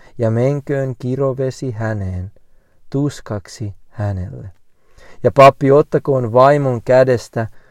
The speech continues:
luulevaisuusuhrin ja toimittakoon uhrin heilutuksen Herran edessä ja tuokoon sen alttarille. Ja pappi ottakoon uhrista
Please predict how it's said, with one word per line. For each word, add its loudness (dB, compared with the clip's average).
luulevaisuusuhrin 2
ja -6
toimittakoon 0
uhrin -2
heilutuksen -4
Herran 4
edessä -4
ja -8
tuokoon 0
sen -8
alttarille. -10
Ja 0
pappi 6
ottakoon 2
uhrista -2